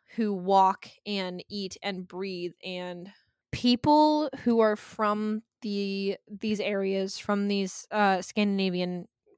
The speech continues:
cultures, <clears throat> they understand that Loki is not a physical god who is sitting up on a cloud watching them.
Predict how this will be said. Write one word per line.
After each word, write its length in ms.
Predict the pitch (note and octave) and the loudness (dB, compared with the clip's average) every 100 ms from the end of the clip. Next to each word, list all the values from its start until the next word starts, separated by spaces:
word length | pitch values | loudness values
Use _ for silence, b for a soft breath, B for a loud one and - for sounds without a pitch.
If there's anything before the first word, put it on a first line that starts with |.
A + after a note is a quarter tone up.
| _ _ A#3 | _ _ -8
cultures, 440 | - F3 - - - _ _ _ G4+ E4 | -4 -4 -6 -16 -20 _ _ _ 0 0
<clears throat> 520 | G#3+ _ _ _ - | -2 _ _ _ -4
they 340 | G3 A3+ B3+ - | 2 4 4 2
understand 680 | G#3+ G#3 G3+ - F#3+ F#3 F#3 | 0 0 0 0 0 0 -2
that 180 | F3+ - | -4 -2
Loki 460 | G3 G3+ A#3+ A#3+ - | -2 -2 -4 -2 -4
is 140 | F#3+ | -4
not 400 | F#3+ F3+ F3 F3 _ _ | 0 2 0 -4 _ _
a 140 | G3 F#3+ | -8 -8
physical 640 | - G3+ F#3+ F#3 - F3+ | -2 0 2 0 -2 -6
god 400 | - F3+ E3 - | 0 0 0 -6
who 180 | F3 F#3 | -8 -8
is 100 | F#3 | -6
sitting 320 | - F#3+ F#3+ | -2 -2 -2
up 120 | F#3+ | -4
on 100 | F3 | -6
a 40 | E3+ | -6
cloud 300 | - E3+ E3+ | -2 -2 -2
watching 460 | F3+ F3+ - E3+ | -6 -6 -8 -8
them. 180 | E3+ | -8